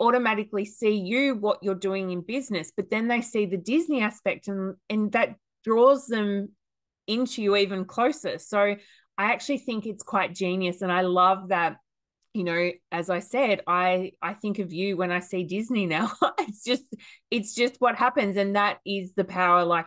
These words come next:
you said, of branding, you know, and I think it is really important to, you know, get clear on what the voice of your business is, you know, what do you want to be known for? What are your colors? You know, all of those things. Like, it,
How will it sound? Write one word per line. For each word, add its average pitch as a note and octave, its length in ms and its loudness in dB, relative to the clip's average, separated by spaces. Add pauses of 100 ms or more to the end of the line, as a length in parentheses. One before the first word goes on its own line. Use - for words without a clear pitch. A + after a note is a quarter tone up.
you F3+ 60 -6
said, F3 220 -2
of D#3 140 -4
branding, D#3 560 -4
you D#3+ 100 -6
know, D#3 100 -4
and E3 260 -4
I E3+ 80 -2
think F3 400 -6 (400)
it F#3 180 -4
is F3+ 240 -2
really F#3 480 0
important F3+ 600 -2
to, F#3+ 100 -6 (500)
you F3+ 100 -10
know, F3+ 120 0
get G3 320 -2
clear G3+ 340 2 (100)
on F3 420 -4 (1080)
what G3+ 400 2
the G3 140 0
voice G3 400 0
of F#3 120 -2
your F3 200 2
business F3+ 440 -6
is, D3 260 -8
you F3+ 80 -4
know, E3+ 140 0
what F#3 220 0
do G#3+ 80 -8
you G3+ 80 -4
want G3 140 -2
to F#3+ 80 -2
be F#3 400 -4
known F3+ 420 0
for? D#3+ 320 2
What F#3+ 160 4
are A3 40 0
your G#3+ 240 0
colors? D#3+ 640 -2
You F3 80 -6
know, E3+ 280 -2 (320)
all C4 260 8
of B3+ 100 2
those A3+ 280 4
things. F#3 480 -2
Like, F#3 200 0
it, G#3+ 100 -8